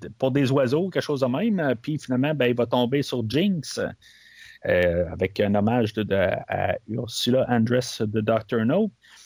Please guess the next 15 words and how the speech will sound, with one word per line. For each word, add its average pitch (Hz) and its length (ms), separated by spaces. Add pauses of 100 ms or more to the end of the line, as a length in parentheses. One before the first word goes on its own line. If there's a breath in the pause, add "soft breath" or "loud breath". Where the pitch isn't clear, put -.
(160 loud breath)
Tu - 40
sais, 226 80
c'est 160 160
vraiment 143 340
exagéré. 131 760
Par 151 160
contre, 202 300
là, 175 60
c'est, 156 160 (260)
c'est - 300
over 165 340
the 139 180
top, 175 280
elle 120 120
sort, 160 480